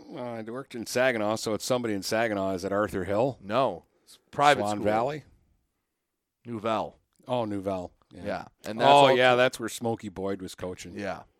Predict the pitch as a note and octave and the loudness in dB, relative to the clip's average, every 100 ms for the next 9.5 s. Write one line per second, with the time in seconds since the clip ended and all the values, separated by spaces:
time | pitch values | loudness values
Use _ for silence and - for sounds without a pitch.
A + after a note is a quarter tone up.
0 | - C3+ D3 C#3+ C#3 B2+ A#2 G2+ E2 - | -6 -2 -2 -2 -2 -2 -2 -2 -4 -14
1 | - - _ _ _ _ _ _ _ _ | -20 -20 _ _ _ _ _ _ _ _
2 | _ _ _ _ _ _ _ _ A#2+ A2+ | _ _ _ _ _ _ _ _ -18 -14
3 | G#2+ - G2+ F#2+ - F2+ _ _ _ _ | -12 -12 -8 -10 -10 -16 _ _ _ _
4 | _ _ _ _ - A#2 G2+ G2 C3 D3+ | _ _ _ _ -10 -4 -2 -2 0 2
5 | C3+ C3+ B2+ B2+ B2+ B2 G#2 A2+ G#2+ G#2 | 4 4 6 6 6 4 0 2 0 0
6 | G#2 F#2+ G2+ F#2+ F#2+ F#2+ G#2 G2+ F#2+ - | -4 -4 -6 -4 -4 -4 -6 -6 -8 -8
7 | F#2+ F#2 F#2 F#2 E2+ F#2+ F2 D#2+ A#2+ C3+ | -8 -8 -8 -10 -8 -10 -10 -14 -2 0
8 | A2+ E2+ D#2 G#2 F#2 A#2+ A#2 A2+ A2+ - | 0 -4 -12 -12 -6 -2 0 -2 -8 -8
9 | A2 A#2 A2+ - F2+ | -6 -6 -6 -14 -18